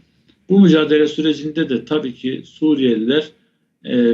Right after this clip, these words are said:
muhalif Suriyelilerin, yani Türkiye'ye gelmiş olanlar başta olmak üzere, e, muhtemelen halk dönmeye başlayacaklar. Tabii ki yüzde yüzün dönmesini beklemek, e, imkansız. Yüzde yüzü bek-, dönmeyecektir.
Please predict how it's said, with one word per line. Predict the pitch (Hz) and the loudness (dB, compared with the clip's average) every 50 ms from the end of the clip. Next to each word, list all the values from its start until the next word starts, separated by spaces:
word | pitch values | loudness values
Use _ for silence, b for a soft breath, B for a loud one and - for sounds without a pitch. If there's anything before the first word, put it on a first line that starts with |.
| 110 110 120 | 0 -2 0
muhalif | 127 127 127 135 135 131 | 0 2 2 2 0 -4
Suriyelilerin, | - - - _ - 131 127 127 127 120 117 113 113 113 123 143 - 120 214 | -6 -10 -18 _ -6 -2 0 2 2 2 0 0 -2 -2 -2 -2 -6 -4 -4
yani | 123 117 110 104 | -4 -4 -4 -6
Türkiye'ye | - - 143 139 - _ - 131 127 123 | -6 -6 -6 -6 -6 _ -6 -4 -4 -2
gelmiş | 120 127 123 131 127 120 - | -2 -2 -2 -2 -4 -4 -2
olanlar | 123 120 120 117 120 120 113 113 | 0 0 4 4 4 4 2 0
başta | 131 120 113 - - | -2 -6 -4 -2 -2
olmak | 127 127 127 120 | 2 4 4 4
üzere, | 117 117 117 117 143 170 175 - - _ _ _ _ _ _ _ _ _ _ | 4 4 0 0 0 -2 -4 -8 -14 _ _ _ _ _ _ _ _ _ _
e, | 131 123 | 0 2
muhtemelen | 123 120 139 151 151 147 - 175 165 151 139 147 147 | 2 4 4 2 -2 -2 -2 -2 0 0 0 -2 -2
halk | 127 123 139 151 160 156 - - _ - 120 120 123 | -2 -2 -4 -4 -4 -6 -10 -18 _ -18 -12 -2 -2
dönmeye | 135 135 135 131 131 139 147 147 | 0 0 0 -2 -4 -4 -4 -4
başlayacaklar. | 139 131 - - - 131 123 131 123 123 - 127 127 139 131 - _ _ _ _ _ _ _ _ _ | -4 -6 -8 -8 -8 -6 -4 -4 -4 -4 -4 -4 -4 -4 -6 -10 _ _ _ _ _ _ _ _ _
Tabii | - 170 156 151 147 | -6 -4 -2 -2 0
ki | - 139 | 0 0
yüzde | 131 127 135 139 143 131 143 | 0 2 0 -2 -2 0 0
yüzün | 147 139 139 - _ 147 143 - | -2 -2 -2 -10 _ -20 -8 -6
dönmesini | 135 135 135 131 123 - 147 143 131 | -4 -2 -2 -4 -4 -4 -4 -2 -2
beklemek, | 127 120 - - 131 139 147 151 - - - _ _ - | -2 -2 -2 -4 -2 -2 -2 -4 -6 -10 -20 _ _ 0
e, | 123 120 117 113 - - | 2 2 2 2 0 2
imkansız. | 131 127 127 120 - 120 113 110 107 - - 95 - - - - | 4 4 4 4 4 0 0 0 -4 -8 -14 -18 -18 -20 -16 -14
Yüzde | - 127 127 127 131 127 120 127 | -8 -4 0 0 0 2 4 4
yüzü | 120 113 117 143 139 | 4 4 4 0 0
bek-, | 139 127 123 - - _ _ - 120 117 | 0 -2 -2 -4 -12 _ _ -4 0 2
dönmeyecektir. | 131 131 135 123 110 98 87 87 85 - _ _ - | 2 2 2 0 -2 -4 -6 -12 -18 -20 _ _ -20